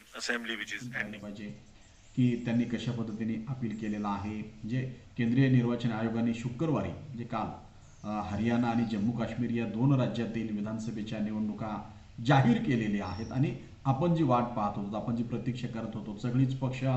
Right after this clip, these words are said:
Speaker 2: अ, संवाद यात्रा, जनस्वराज्य यात्रा, अ, ह्या सगळ्या यात्रा काढून,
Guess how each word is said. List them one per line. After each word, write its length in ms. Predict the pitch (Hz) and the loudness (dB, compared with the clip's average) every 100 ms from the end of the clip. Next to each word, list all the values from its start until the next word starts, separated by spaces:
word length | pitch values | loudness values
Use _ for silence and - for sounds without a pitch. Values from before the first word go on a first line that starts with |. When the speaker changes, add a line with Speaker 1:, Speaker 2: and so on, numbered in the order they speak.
| 131 - - - - | 0 -6 -16 -14 -4
Speaker 2:
अ, 160 | 120 | -2
संवाद 420 | 123 131 120 131 120 | 0 2 4 6 4
यात्रा, 360 | 117 - 117 | 2 0 -2
जनस्वराज्य 760 | 107 117 117 117 113 113 107 110 | 0 0 0 0 0 0 -2 -4
यात्रा, 540 | 110 - 113 110 107 - - - - | -4 -4 -4 -4 -4 -8 -18 -20 -16
अ, 60 | 98 101 101 101 101 - | -6 -2 -2 -2 -6 -6
ह्या 120 | - | 0
सगळ्या 320 | 147 143 143 135 | 2 4 4 4
यात्रा 300 | 123 139 135 | 2 2 0
काढून, 340 | 127 120 131 | 2 4 4